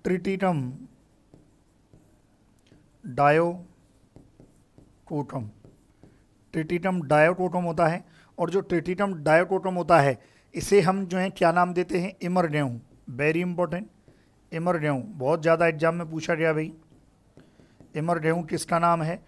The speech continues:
ट्रिटिटम डायोटोटम का है। या ट्रिटिटम डायोटोटम में जो है गुणसूत्रों की संख्या की बात करें तो गुणसूत्रों की संख्या कितनी होती है? अट्ठाईस होती है, ये ध्यान रखें।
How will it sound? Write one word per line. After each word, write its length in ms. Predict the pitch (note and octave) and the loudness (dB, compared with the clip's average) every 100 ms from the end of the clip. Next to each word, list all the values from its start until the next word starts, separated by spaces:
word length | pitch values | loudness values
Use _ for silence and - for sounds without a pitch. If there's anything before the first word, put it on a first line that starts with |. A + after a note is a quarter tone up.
| _ _ - | _ _ -6
ट्रिटिटम 440 | D#3+ E3+ E3 F3 | -4 -2 -4 -2
डायोटोटम 600 | D3+ D3 D#3+ E3 E3+ E3 | 4 6 6 2 -2 -2
का 120 | E3 D#3 | 2 2
है। 180 | D#3+ E3 _ _ | 0 -6 _ _
या 120 | E3+ E3 | 0 2
ट्रिटिटम 500 | F3 E3 F3 F#3 E3+ | 0 -2 -2 -2 4
डायोटोटम 540 | D#3 E3 D#3+ E3+ E3+ | 6 6 4 -2 -2
में 160 | F3+ E3 | -2 -2
जो 100 | D#3 | 0
है 220 | D3+ E3+ - _ _ - | -2 -2 -10 _ _ -6
गुणसूत्रों 500 | D3+ D#3 F3 E3+ F#3 | -6 -4 -4 -2 -2
की 120 | F3+ | 0
संख्या 360 | - E3+ D#3+ F3+ | -2 0 6 6
की 120 | F#3 | 8
बात 220 | E3 D#3 | 10 10
करें 260 | F3+ E3 B2 - _ - _ _ | 6 2 0 -6 _ -20 _ _
तो 60 | E3+ | -8
गुणसूत्रों 480 | C#3+ D3+ E3 D#3+ F3+ | -6 -4 -4 -4 -2
की 100 | F3+ | -2
संख्या 320 | D#3+ D#3+ D#3+ | -2 -2 0
कितनी 300 | F3+ E3 F3 | 0 -2 -6
होती 240 | E3+ D#3 F3 | -6 -2 0
है? 60 | F3+ | 0
अट्ठाईस 540 | D#3 - - F3 E3 | -2 -2 2 2 2
होती 240 | D3+ E3 | -2 0
है, 220 | D#3+ B2 - _ _ - | 0 0 -6 _ _ -2
ये 160 | F3+ | 0
ध्यान 240 | D#3 D3+ C#3+ | 4 4 2
रखें। 220 | A2+ | -4